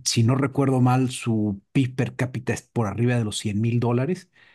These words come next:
Esto, para que se den una idea, pues cada persona gana en promedio cien mil pesos mensuales. Así, no, así se las ya gastan en, en Mónaco. Y eso impacta naturalmente el, el costo de vida, pero sobre todo los bienes raíces.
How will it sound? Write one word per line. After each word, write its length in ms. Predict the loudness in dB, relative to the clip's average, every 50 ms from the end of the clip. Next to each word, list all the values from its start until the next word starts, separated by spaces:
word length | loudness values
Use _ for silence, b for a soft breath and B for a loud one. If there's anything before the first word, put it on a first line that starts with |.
| b b
Esto, 240 | -8 -6 -4 -4 -6
para 180 | -4 -6 -6
que 80 | -8 -6
se 100 | -4 -2
den 60 | 0
una 200 | 0 0 0 -2
idea, 400 | -2 -2 -2 -2 -2 -2 -4 -6 b b b b b b _
pues 460 | _ -6 -6 -6 -8 -12 -12 -14 -16 _ -2
cada 260 | -2 0 0 0 -2
persona 400 | -2 -4 -2 -2 0 0 0 0
gana 460 | -2 -2 -2 0 0 -2 -4 -6 -10 _ _ _ _ _ _ _
en 200 | 0 0 0 2
promedio 520 | 0 0 0 0 0 0 0 -2 -4 -6 -10 _ _ _ _
cien 240 | _ -8 -6 -4 -2
mil 160 | -2 -4 -4
pesos 540 | -4 -6 -6 -6 -6 -8 -8 -8 -14 -18 _
mensuales. 640 | -6 -4 -4 -4 -4 -4 -6 -6 -8 -12 -16 -16 -18 _ _ _ _ _ _ _ _ _ _ _ _ _ _ -18 -14 -12
Así, 200 | -8 -4 -2 -2
no, 120 | -2 -2
así 440 | -2 -6 -2 0 2 4 4 4 2
se 160 | 2 0 -2
las 120 | -2 0 -2
ya 120 | -2 -2
gastan 340 | -2 -2 -4 -2 -2 -4 -4
en, 160 | -4 -4 -8 -6
en 200 | -6 -4 -2 0
Mónaco. 440 | 0 0 -2 -4 -6 -8 -14 -14 B B B B B B B B B B B B
Y 140 | 0 2 2
eso 340 | 2 2 0 -2 -4 -4 0
impacta 480 | 2 2 2 4 2 -2 -4 -2 -2 -2
naturalmente 840 | -2 -2 0 0 0 0 2 2 0 0 -2 -2 -2 -4 -4 -4 -6
el, 760 | -6 -6 -6 -6 -6 -8 -8 -8 -10 -10 -12 -12 -14 -14 -16 -16 -12 -8
el 300 | -6 -6 -6 -6 -8 -8
costo 320 | _ -6 -6 -4 -4 -2 -2
de 100 | 0 2
vida, 300 | 4 4 4 4 2 0
pero 120 | -2 -4
sobre 200 | -2 -4 -4 -2
todo 160 | 0 0 0
los 140 | 0 0 -2
bienes 300 | -2 -2 0 -2 -2 -4
raíces. 600 | -6 -4 -2 0 0 -2 -2 -6 -8 -12 -12 b